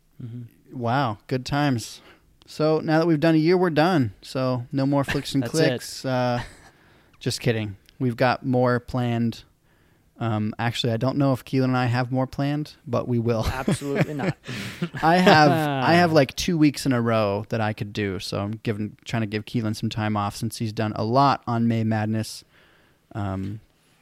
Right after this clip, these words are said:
Speaker 2: next week, I'm about ninety-nine percent sure we're gonna do The Last of Us Part Two review. Not The Last of Us Part Two, <laughs> but it's similar to that.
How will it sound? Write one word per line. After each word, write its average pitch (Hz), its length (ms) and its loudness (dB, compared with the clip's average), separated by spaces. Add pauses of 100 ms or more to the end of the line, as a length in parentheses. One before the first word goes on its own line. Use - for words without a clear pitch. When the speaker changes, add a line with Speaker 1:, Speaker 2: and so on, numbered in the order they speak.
(280)
Speaker 2:
next 123 400 0
week, 147 420 -2
I'm 117 300 0 (560)
about 113 320 0
ninety-nine 127 760 2
percent 117 340 -4
sure 120 300 -2
we're 113 120 0
gonna 113 200 -2
do 107 420 -2
The 110 160 -4
Last 110 320 -2
of 113 80 -4
Us 110 160 -2
Part - 320 -2
Two 120 220 -2
review. 104 500 -4 (540)
Not 123 260 2
The 120 60 0
Last 107 280 -2
of 110 60 -6
Us 107 80 -6
Part 101 300 -6
Two, 101 280 -6 (480)
<laughs> - 480 -20
but 127 120 4
it's 120 120 -2
similar 139 420 6
to 113 120 -4
that. 107 320 -2